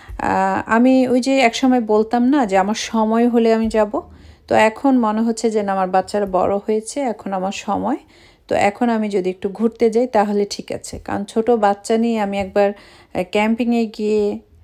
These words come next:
মানে মোটামুটি কান্নাই করে এসেছি যে এত কষ্ট হয়েছে আমার।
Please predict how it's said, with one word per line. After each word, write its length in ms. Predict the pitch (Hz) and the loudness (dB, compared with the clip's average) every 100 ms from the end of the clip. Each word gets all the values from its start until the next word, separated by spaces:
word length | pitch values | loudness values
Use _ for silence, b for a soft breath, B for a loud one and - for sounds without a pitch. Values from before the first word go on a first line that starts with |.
| _ - - | _ -20 -14
মানে 440 | 196 190 196 190 - | -6 -2 0 -2 -6
মোটামুটি 580 | 170 170 208 247 240 254 | -10 -4 -2 0 0 0
কান্নাই 440 | 214 208 220 254 | 0 2 2 0
করে 320 | 254 196 175 | 2 2 2
এসেছি 380 | 165 196 190 - | 0 -4 -8 -10
যে 100 | 202 | -8
এত 180 | 185 196 196 | -6 -6 -4
কষ্ট 320 | 180 - 208 | -6 -4 -6
হয়েছে 340 | 202 190 - | -4 -4 -6
আমার। 240 | 175 175 | -6 -6